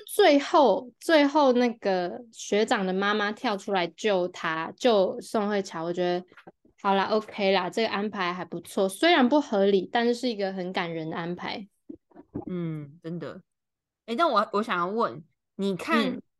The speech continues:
Speaker 2: 就是晋级的巨人，
Speaker 1: 嗯。
Speaker 2: 有P T S D，可是你怎么敢看《黑暗荣耀？
Speaker 1: 嗯，嗯。黑暗荣耀》不晓得欸，就是没有啊，没有什么，哦，哦，有，一开始那些那个，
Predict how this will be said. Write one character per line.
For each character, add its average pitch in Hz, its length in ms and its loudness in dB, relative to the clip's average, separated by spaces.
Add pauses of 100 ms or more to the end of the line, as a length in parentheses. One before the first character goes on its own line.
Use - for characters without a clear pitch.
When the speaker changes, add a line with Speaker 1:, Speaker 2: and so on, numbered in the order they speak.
(300)
Speaker 2:
就 240 120 -6
是 247 240 -6
晋 226 240 -4
级 170 200 -6
的 156 100 -4
巨 165 340 -6
人， 85 160 -8
Speaker 1:
嗯。 - 40 -14
Speaker 2:
有 165 100 -4
P 208 260 -12
T 196 240 -6
S 160 240 -8
D， 156 360 -10
可 - 120 -6
是 220 100 -2
你 277 120 -2
怎 196 80 -2
么 165 100 -4
敢 151 160 -8
看 214 240 -2
《黑 165 160 -4
暗 170 80 -4
荣 - 0 -
耀？ - 0 -
Speaker 1:
嗯， - 0 -
嗯。 - 60 -12 (1400)
黑 523 80 2
暗 539 140 4
荣 269 120 8
耀》 403 220 6
不 440 80 2
晓 285 240 4
得 202 140 6
欸， 214 140 6
就 294 120 -2
是 415 220 2
没 254 160 4
有 370 100 4
啊， 220 220 0
没 247 120 0
有 349 140 -2
什 285 160 -8
么， 214 300 -10
哦， 311 120 2 (220)
哦， 370 140 2 (160)
有， 254 460 4
一 - 120 -2
开 320 260 0
始 302 120 -2
那 247 100 2
些 247 220 -2
那 254 120 -2
个， 208 380 -4